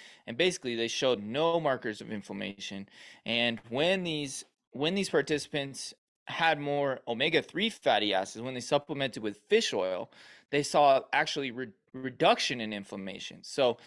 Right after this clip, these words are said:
the issue, and this is my opinion, that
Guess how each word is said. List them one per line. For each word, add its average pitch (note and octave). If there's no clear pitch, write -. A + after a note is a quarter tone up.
the D3+
issue, E3+
and C#3+
this E3
is F3
my D#3
opinion, A#2
that -